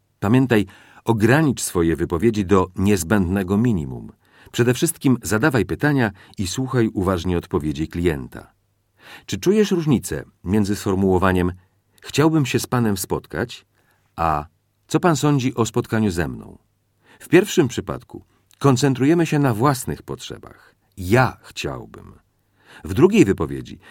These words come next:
pytamy klienta o zdanie, co będzie odebrane jako wyraz szacunku. Otrzymujemy też odpowiedź,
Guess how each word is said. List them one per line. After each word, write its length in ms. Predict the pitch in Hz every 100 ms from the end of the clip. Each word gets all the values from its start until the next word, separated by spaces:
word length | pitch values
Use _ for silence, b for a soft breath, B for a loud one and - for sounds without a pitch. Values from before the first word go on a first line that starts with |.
| B
pytamy 320 | - 104 180 208
klienta 460 | 139 151 151 160
o 100 | 117
zdanie, 360 | 90 120 147 139
co 240 | - 135
będzie 340 | 139 147 135 135
odebrane 440 | 120 98 80 90
jako 240 | 101 107 120
wyraz 380 | 78 64 -
szacunku. 600 | - 113 156 127 90 - _ _ _ _ B B B B
Otrzymujemy 600 | 123 - 143 175 208 185
też 200 | 180 147
odpowiedź, 640 | 131 - 82 95 - -